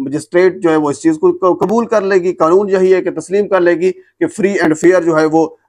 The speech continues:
अ, यानी ट्रायल होना चाहिए। अब मेरे ख्याल में ट्रायल इस पे थोड़ा सा लंबा हो जाएगा, लेकिन ऐसा मुमकिन नहीं है कि ये लोग जो है बच सकें, क्योंकि अ, सीडीआर मौजूद है, वीडियोज़, ऑडियोज़ मौजूद हैं।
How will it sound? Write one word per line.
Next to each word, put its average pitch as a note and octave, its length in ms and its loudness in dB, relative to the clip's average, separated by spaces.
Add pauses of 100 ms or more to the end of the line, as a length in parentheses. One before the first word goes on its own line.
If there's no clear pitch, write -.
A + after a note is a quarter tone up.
अ, C#3 120 2
यानी D3+ 320 2
ट्रायल D#3 340 -2
होना C#3+ 200 -2
चाहिए। F#3 400 0 (240)
अब G#3 120 2
मेरे G3 320 2
ख्याल G#3+ 220 0
में G#3+ 140 -4
ट्रायल G3 340 0
इस G#3+ 100 -4
पे - 160 -6
थोड़ा G3+ 220 2
सा G3+ 120 -4
लंबा G3+ 360 0
हो F3+ 200 2
जाएगा, D#3 440 -2 (220)
लेकिन E3 240 2
ऐसा F#3 260 0
मुमकिन E3 360 -2
नहीं G3 200 2
है F3+ 60 2
कि D#3 120 -4
ये D3+ 160 0
लोग D3 220 -4
जो D3 100 -4
है D3 80 -2
बच C#3 220 -4
सकें, D#3 240 -4
क्योंकि A3+ 480 -2 (300)
अ, C#3+ 240 0
सीडीआर F#3+ 540 0
मौजूद D#3+ 380 2
है, D#3+ 220 4
वीडियोज़, D#3+ 520 2 (100)
ऑडियोज़ D#3+ 360 0
मौजूद E3 340 2
हैं। D#3+ 180 -4